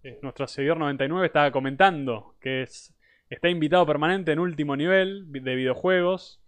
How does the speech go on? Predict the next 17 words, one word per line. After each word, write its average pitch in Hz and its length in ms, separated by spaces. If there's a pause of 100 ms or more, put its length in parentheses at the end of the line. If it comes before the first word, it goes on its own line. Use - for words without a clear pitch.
(380)
co-conductor 151 580
de 160 140 (220)
Co-, 160 400 (100)
Cowabonga, 175 760 (160)
de 123 320
Variedad 127 400
Ñoña, 220 520 (320)
y 143 220
tengo 233 400
uno 254 200
donde 170 200
boludeo 165 360
con 156 100
la 147 100
música, 175 380
Wally 175 280
Sónico. 120 520